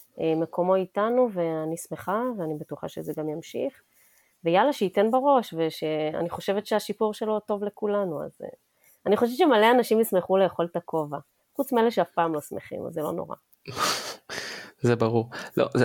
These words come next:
Speaker 2: אה, לדעתי, לי אין פה עניין של כובע לאכול או לא, אני פשוט חושב שמקצועית הקבוצה צריכה מישהו טוב יותר.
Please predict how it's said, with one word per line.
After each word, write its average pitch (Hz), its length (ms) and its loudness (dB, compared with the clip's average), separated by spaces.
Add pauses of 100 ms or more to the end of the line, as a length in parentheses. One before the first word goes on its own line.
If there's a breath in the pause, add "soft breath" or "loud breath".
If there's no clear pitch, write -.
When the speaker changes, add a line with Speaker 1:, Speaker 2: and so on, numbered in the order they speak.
Speaker 2:
אה, 127 100 4
לדעתי, 113 560 4
לי 135 140 4
אין 156 120 4
פה 139 140 2
עניין 120 220 4
של - 180 2
כובע 123 260 2
לאכול 110 360 2
או 107 60 0
לא, 104 200 4
אני 107 200 2
פשוט - 220 -2
חושב 117 360 0
שמקצועית 110 1120 0 (120)
הקבוצה - 340 0
צריכה 107 540 2
מישהו 104 300 2
טוב 101 220 0
יותר. - 220 0